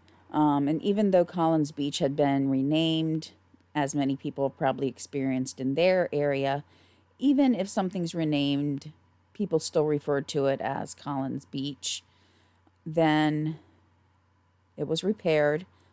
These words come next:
but once again, just three years later, this time in eighteen ninety-three, another hurricane came by the East Coast, and once again, it breached. April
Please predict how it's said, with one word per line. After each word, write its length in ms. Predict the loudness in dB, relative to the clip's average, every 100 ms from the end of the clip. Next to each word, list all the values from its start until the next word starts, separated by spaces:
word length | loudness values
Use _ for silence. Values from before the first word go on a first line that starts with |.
| _
but 120 | -4
once 260 | 0 0 0
again, 560 | 0 2 2 2 -2 -4
just 280 | -4 -4 -6
three 240 | -4 -2
years 300 | 2 2 2
later, 260 | 0 0 0
this 220 | -2 -6
time 340 | -4 -2 0
in 100 | 0
eighteen 440 | -2 -4 -6 -6 -2
ninety-three, 840 | -2 -4 -6 -6 -2 0 0 -4 -12 _ _ _ _ _
another 460 | -2 2 2 2 2
hurricane 800 | 2 2 2 -2 -2 0 0 -4
came 640 | -4 -2 -2 -4 -8 -12 -16 -20 _
by 400 | 0 2 0 -4 -10 -18 _ _ _ _ -18
the 180 | -10 -6
East 180 | -6 -2
Coast, 500 | 2 2 2 -6 -10 _ _ _ _ -4
and 380 | 0 2 2 -2 -4
once 300 | -2 -2 -4
again, 540 | -2 2 2 2 -2 -6 _ _ _ _
it 160 | -4 -2
breached. 600 | -2 -2 -2 -6 -10 -12 _ _ _ _ _
April 440 | 0 0 2 0